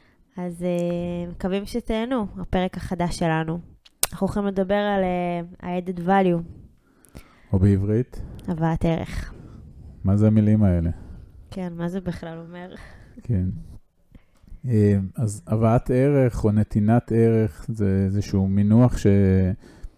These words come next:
Speaker 2: שבמעלה הדרך של ה-, שלמדנו את ה-, שלימדנו את עצמנו איך, אה,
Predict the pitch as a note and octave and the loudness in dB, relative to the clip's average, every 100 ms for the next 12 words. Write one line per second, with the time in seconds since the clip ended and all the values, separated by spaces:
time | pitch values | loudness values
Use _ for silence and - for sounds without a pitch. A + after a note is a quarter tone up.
0 | _ _ G2+ F#2+ G2 G#2 A#2 A2 A2+ G#2+ | _ _ 2 4 6 6 6 6 6 4
1 | - G2+ G2 G2 F#2+ F#2+ G2 - G2 G2 | 2 2 4 4 4 2 2 2 2 6
2 | A2 A2+ A#2 G#2+ - F#2+ F#2 F#2 F2+ - | 6 6 4 4 4 2 2 2 -2 0
3 | A2+ A2 G#2+ C3 C3+ A#2+ G#2+ - A2 A#2 | 4 8 8 8 8 6 4 0 4 6
4 | A#2 G#2+ F#2+ - - - - - _ _ | 6 4 2 -6 -20 -20 -20 -20 _ _
5 | - G2+ - A#2+ A2 G#2 G2+ G2 F#2+ F#2+ | -2 -2 0 2 4 4 4 2 2 0